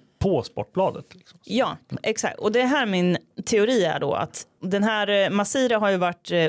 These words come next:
Speaker 2: otroligt svår att få tag på för alla medier. Han vill inte prata med någon journalist. Och så hade han då för,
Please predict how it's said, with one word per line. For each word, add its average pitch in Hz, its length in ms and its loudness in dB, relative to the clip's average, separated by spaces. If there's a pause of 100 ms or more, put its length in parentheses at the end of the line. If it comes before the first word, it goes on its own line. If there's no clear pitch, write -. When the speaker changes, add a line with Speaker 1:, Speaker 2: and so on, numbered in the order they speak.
Speaker 2:
otroligt 214 460 0
svår 170 260 2
att 165 80 0
få - 60 -4
tag 190 380 -2
på - 260 -4
för 175 260 0
alla 208 280 0
medier. 185 360 -2
Han 180 160 2
vill 190 100 4
inte 175 140 -2
prata 185 260 -2
med 196 140 2
någon 202 340 2 (120)
journalist. - 560 -4 (280)
Och 180 120 -2
så 208 80 2
hade 196 180 2
han 190 120 2
då 185 100 2
för, 165 540 0